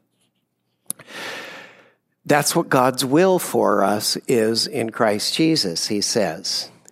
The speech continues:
He wants us to live a life free, a whole, free life, and not to be held captive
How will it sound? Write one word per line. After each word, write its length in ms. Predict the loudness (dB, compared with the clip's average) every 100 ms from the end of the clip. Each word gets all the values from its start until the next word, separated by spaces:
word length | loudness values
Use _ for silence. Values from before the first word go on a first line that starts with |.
| _
He 260 | 0 2
wants 500 | 4 4 4 2 0
us 240 | -2 -2 -4
to 140 | -2
live 680 | 0 2 4 4 2 0 -6 _ _ _ _ 0
a 120 | 2
life 640 | 4 4 4 0 -2 -8 -14 _ _ _ _
free, 520 | -16 -2 2 2 2 -4
a 60 |
whole, 800 | -8 0 2 4 4 2 0 -6 _ _
free 680 | -8 -2 2 4 2 0 -8 _ _
life, 720 | 2 2 2 0 -8 -14 -16 _ -20 -20 -10 0
and 180 | 2 6
not 340 | 6 4 0 _ _ _
to 100 | -2
be 240 | 0 2 4
held 400 | 4 4 2 -2
captive 880 | 0 0 0 -4 -4 -2 -6 -10